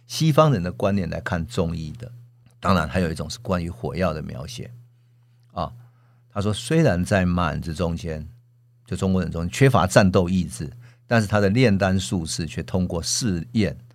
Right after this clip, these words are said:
而制造了许多武器，其中有一种他们称之为轰天雷，因为他们用一种爆炸的磨粉，把它装在一个铁管或铜管里，就可以把迅速飞动的火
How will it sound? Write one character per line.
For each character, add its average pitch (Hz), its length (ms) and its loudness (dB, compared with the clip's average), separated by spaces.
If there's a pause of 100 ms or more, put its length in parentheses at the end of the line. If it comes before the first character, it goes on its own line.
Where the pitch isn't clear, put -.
(120)
而 90 120 -2
制 104 220 0
造 95 160 2
了 82 80 -2
许 80 180 -8
多 87 160 -2
武 73 220 -6
器， - 300 -8 (360)
其 123 180 2
中 143 300 6
有 101 200 4
一 117 120 2
种 87 260 0
他 101 160 -2
们 95 160 2
称 92 220 -4
之 92 140 -6
为 82 180 -4
轰 95 400 -2
天 87 520 -4
雷， - 300 -12 (760)
因 208 80 8
为 196 60 10
他 202 120 6
们 160 100 10
用 151 160 6
一 139 40 6
种 95 200 2 (120)
爆 104 260 6
炸 90 300 2
的 80 100 -4
磨 78 400 -4
粉， - 260 -6 (160)
把 78 160 -4
它 92 200 -4
装 104 280 -2
在 92 160 -2
一 85 60 -6
个 85 120 -6
铁 78 300 -4
管 78 220 -4
或 82 140 -6
铜 87 320 -2
管 82 260 -2
里， 78 160 -8 (500)
就 165 200 2
可 135 180 6
以 131 120 8
把 90 240 4
迅 117 340 4
速 101 280 0
飞 127 320 2
动 120 300 2
的 85 100 -4
火 - 480 -4